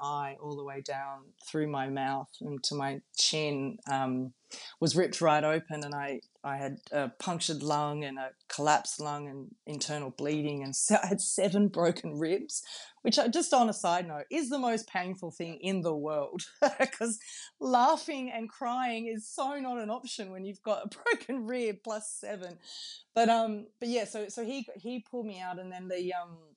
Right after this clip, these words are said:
the, the, the next person that drove past was th-,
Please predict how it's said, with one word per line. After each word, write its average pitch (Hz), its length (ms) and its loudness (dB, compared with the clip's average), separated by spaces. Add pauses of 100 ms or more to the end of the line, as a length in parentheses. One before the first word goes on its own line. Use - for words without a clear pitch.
(680)
the, 180 120 0
the, 180 360 -2
the 175 120 2
next 190 200 -4
person 185 300 -2
that 165 100 -4
drove 160 280 0
past 160 340 -6
was 156 340 -2
th-, 175 120 -2